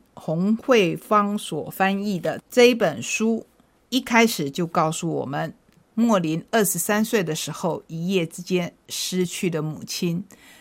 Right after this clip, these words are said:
三年后，她的丈夫也因为心脏病发而猝死。在亡夫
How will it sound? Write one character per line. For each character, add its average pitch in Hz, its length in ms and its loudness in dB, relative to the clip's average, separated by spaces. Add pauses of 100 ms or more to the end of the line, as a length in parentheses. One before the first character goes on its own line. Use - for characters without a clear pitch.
(240)
三 269 520 2
年 220 260 4
后， 220 440 2
她 180 220 -2
的 170 120 0
丈 170 300 2
夫 170 240 -6
也 - 180 -8
因 180 260 -2
为 165 180 0
心 180 400 0
脏 160 340 0
病 160 300 -4
发 156 280 -2
而 147 160 -6
猝 160 300 -8
死。 - 380 -10 (340)
在 240 220 4
亡 180 280 4
夫 233 300 -2